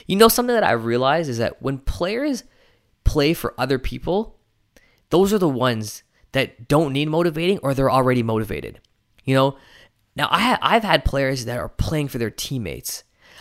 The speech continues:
I've had players that are playing for me. And I've had players that are playing for their families, but when they play for other things that are, that's outside of their own self-gratitude, which by the, by the way, they do play for their own self-gratitude and, and themselves, really.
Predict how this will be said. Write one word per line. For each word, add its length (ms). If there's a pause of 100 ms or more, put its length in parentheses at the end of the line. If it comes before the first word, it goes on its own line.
(140)
I've 160
had 200
players 340
that 100
are 40
playing 360
for 160
me. 440 (360)
And 300
I've 100
had 140
players 220
that 80
are 40
playing 280
for 40
their 120
families, 500
but 140
when 100
they 60
play 280
for 200
other 180
things 400 (360)
that 120
are, 100
that's 180
outside 420
of 180
their 160
own 160
self-gratitude, 720
which 180
by 160
the, 60
by 160
the 100
way, 120
they 100
do 140
play 240
for 100
their 140
own 160 (120)
self-gratitude 720
and, 200 (320)
and 120
themselves, 440
really. 280